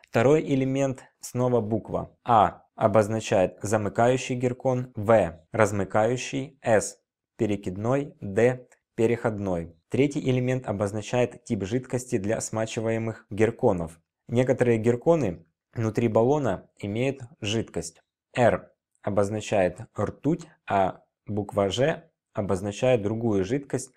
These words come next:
кроме ртути. Четвёртый элемент обозначает длину баллона в миллиметрах.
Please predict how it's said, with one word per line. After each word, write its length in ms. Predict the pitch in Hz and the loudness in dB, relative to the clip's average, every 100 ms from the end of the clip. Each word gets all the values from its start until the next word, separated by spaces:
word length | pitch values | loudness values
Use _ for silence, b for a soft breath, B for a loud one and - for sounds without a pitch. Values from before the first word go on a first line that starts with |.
| b b _ | b b _
кроме 320 | - 117 120 | -4 -2 -2
ртути. 520 | 123 127 104 - 113 _ _ b b b | -2 -4 -4 -8 -14 _ _ b b b
Четвёртый 540 | - 95 - 147 151 139 | -12 -10 -2 -2 0 0
элемент 400 | 127 127 135 131 | 0 0 -2 -4
обозначает 800 | 104 98 98 104 - 127 123 - | -2 -2 -2 -6 0 4 4 2
длину 460 | - 101 98 107 117 | -8 -4 -2 -2 2
баллона 440 | 104 95 113 113 | 2 4 0 -2
в 120 | 95 | -6
миллиметрах. 760 | 104 110 113 104 90 95 92 | -4 -2 0 0 0 -4 -4